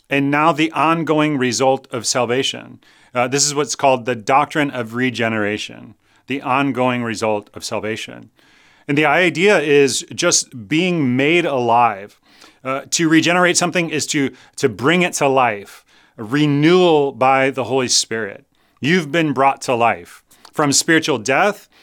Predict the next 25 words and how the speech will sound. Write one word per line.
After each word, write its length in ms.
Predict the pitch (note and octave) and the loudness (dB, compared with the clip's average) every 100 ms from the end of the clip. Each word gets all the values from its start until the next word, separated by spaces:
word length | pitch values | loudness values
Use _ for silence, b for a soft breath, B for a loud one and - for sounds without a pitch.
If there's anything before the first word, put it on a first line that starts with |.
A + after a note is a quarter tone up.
| b b b | b b b
to 340 | - D#3 C#3+ C#3+ | -2 0 0 0
spiritual 600 | - - D3 C#3 C#3 A#2 | -4 0 0 2 0 -4
life. 480 | G#2+ G2+ A2+ - _ b b b b b | -6 -10 -16 -20 _ b b b b b
Um, 320 | A#2 A2 A2 A2+ | -8 -6 -8 -2
that's 240 | D#3 D3+ | 0 2
something 360 | - E3+ E3+ D3 | 0 0 -2 -2
to 180 | - D#3 | -2 0
remember 500 | C#3+ C3+ D3 C#3 C3+ | 0 2 2 2 2
every 220 | B2 C3 | 0 0
once 200 | B2 B2 | 0 0
in 60 | A#2+ | -4
a 60 | |
while. 280 | G#2 G2 G2+ | -2 -2 -2
I 160 | C#3 C#3+ | 0 2
used 400 | D#3 C#3 D#3+ - | 2 -2 -2 -2
to 80 | D#3+ | -2
be 160 | D3+ | -4
dead 320 | A2 C3 D3+ E3+ | 0 0 0 0
in 120 | D3 | -2
my 160 | B2+ | -2
sins, 400 | B2+ - D3 C#3 | 0 0 0 0
but 160 | C3+ C3+ | -4 -8
now, 420 | C#3 C#3+ D3 D3 | -4 0 2 0
thank 340 | C#3+ C#3+ B2+ A#2+ | 0 -4 -4 0
God, 440 | B2+ C3 C3 B2+ | 2 2 2 -4